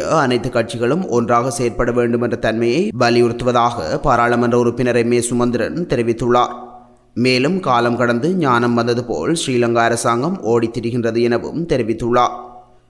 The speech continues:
தமிழ் தேசிய பரப்பில் இருக்கக்கூடிய தமிழ் கட்சிகள், வடக்கு கிழக்கில் இருக்கக்கூடிய கிறிஸ்தவ ஆயர்கள், ஆதீன முதல்வர்கள் மற்றும் சிவில் அமைப்புகள் ஆகியவற்றின் ஒன்றிணைந்த கலந்துரையாடல் நேற்று வவுனியாவில்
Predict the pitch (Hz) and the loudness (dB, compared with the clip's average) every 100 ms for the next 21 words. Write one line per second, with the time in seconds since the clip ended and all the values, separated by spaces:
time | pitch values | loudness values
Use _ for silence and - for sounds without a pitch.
0 | _ _ 127 123 113 123 117 127 120 120 | _ _ 0 0 0 0 -2 -2 -2 0
1 | 117 120 117 117 117 123 120 143 190 143 | 0 0 -2 -4 -2 0 2 0 2 0
2 | 120 120 123 120 117 117 87 160 123 113 | 2 0 -2 -4 -4 -2 0 0 2 0
3 | 110 - 120 117 123 113 120 120 120 120 | -2 -2 -2 0 -2 -2 -4 -2 0 0
4 | 180 - 123 120 123 117 117 120 117 123 | 0 -2 -4 -4 -2 0 2 2 0 -2
5 | 180 220 113 113 120 120 117 120 120 120 | -2 -2 0 2 2 0 0 2 2 0
6 | 117 80 127 202 - - - 107 120 160 | -2 -2 -2 -2 -6 -18 -4 0 0 0
7 | 202 - 117 120 117 117 117 123 120 120 | -2 -4 0 2 2 0 -2 0 0 0
8 | 120 117 117 175 - 117 120 117 123 120 | 0 -2 -2 -4 -2 -2 0 0 0 0
9 | 127 117 117 123 120 117 - 151 123 113 | 0 -2 0 2 0 -2 -4 -2 -2 -2
10 | 190 170 113 113 120 120 104 139 | -2 0 2 2 2 0 0 -2